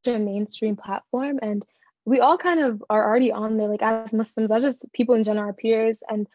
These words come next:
everyone our age, we're all just kind of there vibing out, you know, watching whatever videos we watch, whether it be lectures or just random YouTubers doing whatever.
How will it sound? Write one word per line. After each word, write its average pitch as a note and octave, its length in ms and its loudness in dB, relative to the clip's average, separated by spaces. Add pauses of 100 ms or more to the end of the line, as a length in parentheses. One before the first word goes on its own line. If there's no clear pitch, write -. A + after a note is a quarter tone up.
(220)
everyone A#3 260 4
our G#3+ 140 2
age, G#3+ 260 4
we're A3 80 4
all A#3 140 4
just C4+ 180 -6
kind A#3 180 -2
of G#3 120 -2
there G#3 240 2
vibing G#3+ 400 0
out, G#3+ 260 -2
you A3 60 2
know, G#3+ 240 2
watching G#3 280 2
whatever G#3+ 260 4
videos G3+ 260 2
we G#3+ 60 2
watch, G#3 300 0
whether G#3 160 -2
it G3+ 60 -2
be G3+ 80 -4
lectures A3 640 0
or G3+ 80 -4
just G#3 220 -6
random G#3 300 -6
YouTubers A3 540 -2
doing G#3 220 -4
whatever. G#3+ 520 -2